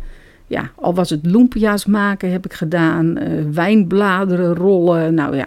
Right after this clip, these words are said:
heel veel grote cateringopdrachten gedaan met, ja, een hele diverse groep. En daar had ik ontzettend veel plezier in.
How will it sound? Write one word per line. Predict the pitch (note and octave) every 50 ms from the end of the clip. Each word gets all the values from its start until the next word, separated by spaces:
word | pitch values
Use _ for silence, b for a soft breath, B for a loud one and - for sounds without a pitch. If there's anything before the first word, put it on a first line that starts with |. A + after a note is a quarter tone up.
| - C#3
heel | C#3+ D#3 F#3 G#3 A3+ A#3+ A#3+ A3+
veel | - - D#3+ F3+ F3
grote | E3 - - F3 E3 - - -
cateringopdrachten | - G#3+ A3 A3 G#3 G#3+ G3 F#3+ F#3+ D#3+ E3+ F3+ E3+ E3 F#3 F3+ E3+ - - F3
gedaan | D3+ E3 D#3+ D3+ D3+ D#3 E3
met, | F3 F#3+ F#3+ - - B B B B B B B B
ja, | - - - - - _
een | - F3 E3+
hele | D#3+ F3+ F#3+ G#3+ F#3+ F#3+ F#3 E3+ D#3+ E3
diverse | D3+ F3+ E3 D3+ - F#3+ G3+ F#3 - D3
groep. | - - - G3+ A#3+ B3+ - - B B B B B B B B B
En | - F3
daar | F#3+ F#3
had | F#3 G3+ - -
ik | F#3+ - - -
ontzettend | - G3 F#3 - - - C4+ C4+ A#3 G#3
veel | - - F#3 E3+
plezier | - - D#3+ D3 E3+ G#3 A3 G3+ F3+ D#3+
in. | C3 B2+ D#3+ - B3+